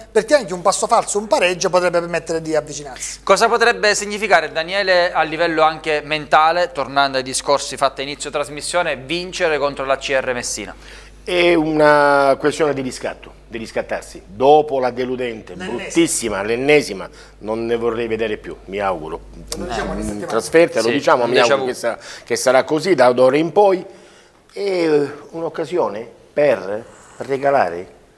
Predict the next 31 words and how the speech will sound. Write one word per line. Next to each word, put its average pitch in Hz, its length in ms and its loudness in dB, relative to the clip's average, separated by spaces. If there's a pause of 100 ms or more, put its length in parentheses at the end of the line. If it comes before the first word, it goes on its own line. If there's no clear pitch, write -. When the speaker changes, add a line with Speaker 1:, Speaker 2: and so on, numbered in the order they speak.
(140)
Speaker 3:
dico 104 380 -4
regalare, 104 640 2 (320)
un 117 160 -4
cucchiaino 143 500 2
di 113 180 0
zucchero, 101 380 -4
perché 113 300 -2
Speaker 2:
Ah. 127 80 0
Speaker 3:
di 123 100 2
veleno 131 460 4
ne 104 120 -2
abbiamo 110 360 0
preso 107 280 0
tanto, 85 440 -4 (320)
per 139 340 6
metterlo 131 540 0
a 120 60 2
tacere 127 500 0
ce 113 140 -4
ne 113 100 -2
vogliono 101 520 -2
di 107 140 -6
partite 110 480 -2
vincenti. 120 600 -2
Comunque, 117 520 0 (460)
se - 220 0
i 185 160 6
giocatori, 151 640 2
se - 160 -8
i 135 120 -4
giocatori 127 600 -2